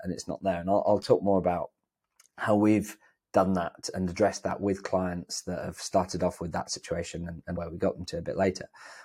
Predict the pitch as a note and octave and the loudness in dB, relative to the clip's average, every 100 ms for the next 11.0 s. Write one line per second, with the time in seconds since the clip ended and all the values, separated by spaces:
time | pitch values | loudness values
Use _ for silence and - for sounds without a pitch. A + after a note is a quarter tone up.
0 | - A#2 - - - _ _ _ _ _ | 6 8 8 4 -12 _ _ _ _ _
1 | _ - G#2+ G2+ F#2+ A2+ C3+ C#3+ - - | _ -4 -2 0 -2 8 8 10 6 4
2 | A#2 G#2 A2+ G#2+ G#2 A2+ - F#2+ - A2+ | 4 6 4 4 2 0 -2 -4 0 0
3 | A2 B2 B2+ B2+ D3 E3 - G2+ F#2+ G2 | 0 0 2 2 -2 -6 -4 -2 -2 -2
4 | G#2+ F2+ G2+ G2 G2 F#2 F#2+ G#2 G#2 G2+ | -2 -2 -2 -2 -2 -4 -4 0 0 0
5 | - F#2 - F#2 F2 - F#2 E2+ F#2 - | -6 -4 0 0 -2 -4 -2 -2 -2 0
6 | F#2 F2 E2 E2+ - G2 - - - - | 0 0 -4 -4 2 2 2 -14 -20 -20
7 | - _ _ _ _ - B2 F#2+ E2 - | -20 _ _ _ _ 6 8 8 2 -12
8 | - - _ - G#2+ B2 B2+ - - _ | -20 -20 _ -4 2 4 2 -2 -16 _
9 | - F#2+ A#2+ - G#2 F#2+ - G#2 F#2+ G#2+ | -4 4 4 4 -2 -2 0 -2 -2 -4
10 | - F2+ E2 - _ - G#2 A2 G2+ - | -6 -10 -10 -12 _ -8 0 4 4 0